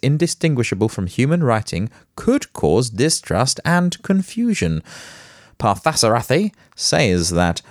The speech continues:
although L L Ms could strengthen efforts to understand complex research, they could also deepen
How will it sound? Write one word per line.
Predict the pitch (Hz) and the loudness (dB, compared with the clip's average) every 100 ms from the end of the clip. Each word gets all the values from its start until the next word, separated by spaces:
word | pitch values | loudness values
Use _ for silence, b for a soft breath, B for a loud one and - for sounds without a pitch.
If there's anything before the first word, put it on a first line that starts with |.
| B | B
although | 107 104 147 120 - | 0 2 2 2 2
L | 110 104 | 0 2
L | 104 90 113 | 2 2 0
Ms | 107 - | 0 -2
could | - - 156 | -4 -2 0
strengthen | - - 123 131 - 101 95 | -2 -2 0 0 0 -2 -2
efforts | - 123 92 85 | -2 0 -2 -2
to | - 85 | -2 -2
understand | - 113 95 - 110 101 87 | 0 0 0 0 0 0 -2
complex | - 131 120 110 - - | -2 -2 0 0 -2 0
research, | 120 - 76 110 127 B B B B B | 0 2 2 2 0 B B B B B
they | 82 90 | 0 2
could | 87 87 - | 2 -2 0
also | 131 147 - 78 80 _ | 0 2 0 -4 -8 _
deepen | 113 120 - 78 80 | 0 0 -2 -4 -6